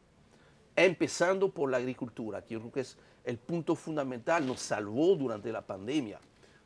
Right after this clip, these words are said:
de poder tener cierto nivel de independencia, de producir, de procesar alimentos. Tenemos que asegurarnos que el campo dominicano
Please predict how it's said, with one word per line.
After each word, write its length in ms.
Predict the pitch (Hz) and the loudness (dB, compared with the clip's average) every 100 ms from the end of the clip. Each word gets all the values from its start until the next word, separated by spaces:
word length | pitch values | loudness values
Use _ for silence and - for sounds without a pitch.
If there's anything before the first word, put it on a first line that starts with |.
| - | -12
de 100 | 110 | -10
poder 380 | 117 104 120 127 | -8 -4 -4 -2
tener 340 | 123 120 135 | -4 -4 -6
cierto 400 | - 120 - 123 | -6 -8 -4 -4
nivel 280 | 113 123 123 | -4 -4 -4
de 60 | 127 | -4
independencia, 840 | 117 101 98 110 185 143 107 90 _ - _ | -4 -6 -6 -2 -2 -2 -8 -10 _ -20 _
de 100 | 117 | -12
producir, 680 | - 120 107 98 - 139 156 | -6 -6 -4 -6 -6 0 0
de 100 | 123 | -2
procesar 540 | - 101 98 101 127 127 | -6 -10 -10 -4 -4 -4
alimentos. 680 | 127 120 135 107 110 110 - _ - - - | -6 -4 -6 -6 -8 -10 -14 _ -20 -20 0
Tenemos 460 | 135 123 160 180 - | 2 4 2 0 -4
que 80 | 143 | -6
asegurarnos 680 | - 135 127 131 147 143 | -4 -4 -2 -2 -4 -6
que 80 | - | -6
el 100 | 104 | -6
campo 340 | - 147 147 139 | -2 -4 -2 -4
dominicano 760 | 123 117 110 - 147 135 131 | -4 -6 -8 -4 -2 -2 -6